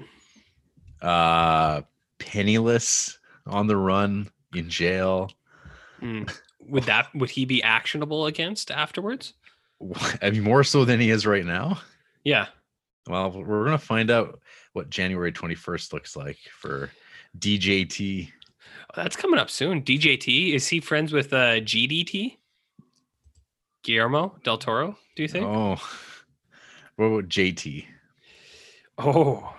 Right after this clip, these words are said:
Speaker 2: uh, True Daddy, as, uh, some
Speaker 1: <laughs>
Speaker 2: people like to call him.
Speaker 1: Uh-huh.
Speaker 2: Uh, I don't know, man. I don't know. I don't know. We'll see.
Speaker 1: We'll
Speaker 2: We'll
Speaker 1: see.
Speaker 2: see. So you've been watching the news this week. What else
Speaker 1: I've,
Speaker 2: you
Speaker 1: I've
Speaker 2: been
Speaker 1: been, pff, um,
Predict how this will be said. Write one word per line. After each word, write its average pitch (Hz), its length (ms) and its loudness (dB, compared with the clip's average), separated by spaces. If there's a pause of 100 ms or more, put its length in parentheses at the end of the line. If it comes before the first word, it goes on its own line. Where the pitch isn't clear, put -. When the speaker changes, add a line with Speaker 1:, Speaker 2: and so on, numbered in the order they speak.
(140)
Speaker 2:
uh, 117 340 2
True 135 340 0
Daddy, 127 640 2
as, 120 260 0
uh, 120 160 6
some 127 280 -2
Speaker 1:
<laughs> - 20 -8
Speaker 2:
people 147 320 0
like 139 220 0
to 151 100 0
call 151 220 2
him. 190 200 -2 (300)
Speaker 1:
Uh-huh. 113 400 2 (680)
Speaker 2:
Uh, 139 480 6
I 147 100 2
don't 233 140 4
know, 359 140 2
man. 123 240 0 (380)
I 143 60 -4
don't 185 140 2
know. 202 180 -2 (640)
I 135 100 -6
don't 175 140 -2
know. 147 80 -2
We'll 131 140 -2
see. - 280 -4 (340)
Speaker 1:
We'll 110 100 -2
Speaker 2:
We'll - 20 2
Speaker 1:
see. 87 380 2
Speaker 2:
see. 73 80 -14 (420)
So - 140 2
you've 165 200 6
been 180 140 4
watching 175 320 2
the 175 80 2
news 135 280 4
this 107 200 -6
week. 101 220 -8
What 127 240 0
else 117 220 4
Speaker 1:
I've, 107 40 -6
Speaker 2:
you 110 80 -4
Speaker 1:
I've 104 160 2
Speaker 2:
been 92 160 -2
Speaker 1:
been, - 180 -18 (120)
pff, - 800 -10
um, 95 840 4